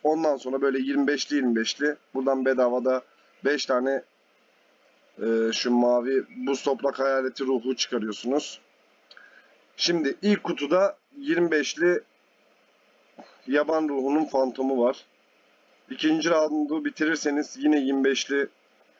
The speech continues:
geyik peti alabiliyorsunuz. Dördüncü round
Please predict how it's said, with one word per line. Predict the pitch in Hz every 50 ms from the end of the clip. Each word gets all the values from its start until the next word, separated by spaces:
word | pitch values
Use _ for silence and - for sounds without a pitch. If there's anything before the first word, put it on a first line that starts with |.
| _ - 120
geyik | 113 135 135 135 131 -
peti | - 127 117 - - 127 120 - - -
alabiliyorsunuz. | 120 123 127 120 120 120 131 123 117 - 110 110 117 127 - - - - _ _ _ _ _ _ _ _ _ _ _ _ _ _ _ _ _ _ _ _ _ _ _ _ _ _ _ _ - - _ _ _ _ _ -
Dördüncü | 156 170 175 160 170 175 175 - 180 175
round | 170 156 156 151 131